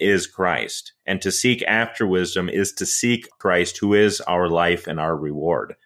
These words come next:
And so we should seek him and go after him as eagerly as we can, if only because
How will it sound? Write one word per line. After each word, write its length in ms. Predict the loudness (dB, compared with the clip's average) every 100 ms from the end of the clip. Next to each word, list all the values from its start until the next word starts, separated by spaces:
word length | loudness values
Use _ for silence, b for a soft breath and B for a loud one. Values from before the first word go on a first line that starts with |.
| _ _ _ _ -4
And 220 | -2 0
so 240 | 2 2
we 240 | 2 2 2
should 320 | 2 2 0
seek 380 | -2 -2 -2 -2
him 520 | 0 2 2 0 -4 b b b -2
and 320 | -2 -2 2
go 220 | 4 6
after 340 | 4 0 -4
him 340 | -6 -4 -4 -8 _ _
as 160 | -4 2
eagerly 400 | 2 4 2 2
as 140 | 0
we 80 | -4
can, 400 | -4 -2 0 -4 -10 _
if 200 | 0 2
only 260 | 2 4 2
because 560 | 0 0 0 0 -4